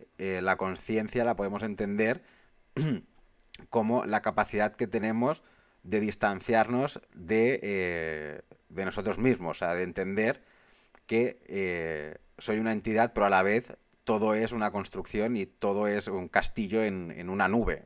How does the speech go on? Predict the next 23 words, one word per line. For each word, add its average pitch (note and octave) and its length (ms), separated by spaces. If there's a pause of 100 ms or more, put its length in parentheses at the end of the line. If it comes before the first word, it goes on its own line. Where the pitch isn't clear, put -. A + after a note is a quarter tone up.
(220)
en D#2 80
el D#2+ 100
sentido E2+ 540 (460)
de F2+ 120
que F#2 120
no G2 260
hay G#2+ 140
nada G#2+ 320
que E2+ 100
sea, D#2+ 540
eh, D#2 480 (320)
real G2 640
en F2 100
ese F#2 180
aspecto F#2+ 460
de, F#2 260
más E2+ 220
allá F#2+ 140
de G2 80
la G2 100
construcción F2 500
que G2 100
hagamos. D2+ 420